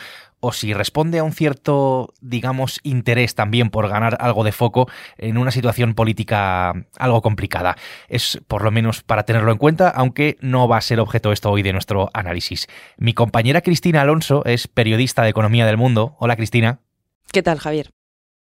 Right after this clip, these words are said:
Speaker 1: Expliquemos, Cristina, de dónde viene la polémica y también lo que hay detrás, porque para Yolanda Díaz,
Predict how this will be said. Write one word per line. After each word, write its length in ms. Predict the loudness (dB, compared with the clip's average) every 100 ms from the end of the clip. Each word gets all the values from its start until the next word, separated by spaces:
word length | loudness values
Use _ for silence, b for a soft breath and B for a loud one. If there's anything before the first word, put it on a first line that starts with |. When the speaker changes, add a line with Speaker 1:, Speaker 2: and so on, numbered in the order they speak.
| _ -12
Speaker 1:
Expliquemos, 600 | -10 -4 -4 0 -2 -2
Cristina, 640 | -2 -4 -2 0 0 -4 -10
de 200 | -6 0
dónde 240 | 2 4 2
viene 200 | 2 2
la 120 | 4
polémica 500 | 4 4 2 2 0 B B B B _
y 340 | -4 -4 -4 -8 _
también 300 | -2 0 0
lo 80 | 2
que 100 | 2
hay 80 | 2
detrás, 360 | 2 0 -2
porque 420 | -4 -6 -2 -4
para 220 | -2 0 2
Yolanda 360 | 2 2 2
Díaz, 280 | 2 2 0